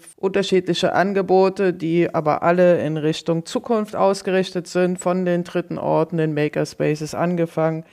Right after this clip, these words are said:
über diese Coder-Dojos, die Klimawerkstatt, alles habe ich mir notiert. Sie, ah, helfen dabei, die kollaborative Kompetenz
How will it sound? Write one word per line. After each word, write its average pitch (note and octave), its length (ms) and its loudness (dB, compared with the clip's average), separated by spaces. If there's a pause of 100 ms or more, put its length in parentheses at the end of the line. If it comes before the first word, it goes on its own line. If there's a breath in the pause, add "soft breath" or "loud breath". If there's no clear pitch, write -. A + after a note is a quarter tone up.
(120 soft breath)
über D3+ 320 0
diese D#3 560 2
Coder-Dojos, D#3+ 1400 2
die D3+ 120 -10
Klimawerkstatt, D#3 1080 0
alles C#3+ 340 -4
habe D3 140 0
ich C#3+ 100 -10
mir D3 140 -2
notiert. D3 540 -6 (500)
Sie, F#3 500 4 (200)
ah, G3 260 4
helfen G#3+ 480 4
dabei, F3+ 480 4
die F3 80 -4
kollaborative F3 1200 2 (220)
Kompetenz G3+ 1500 0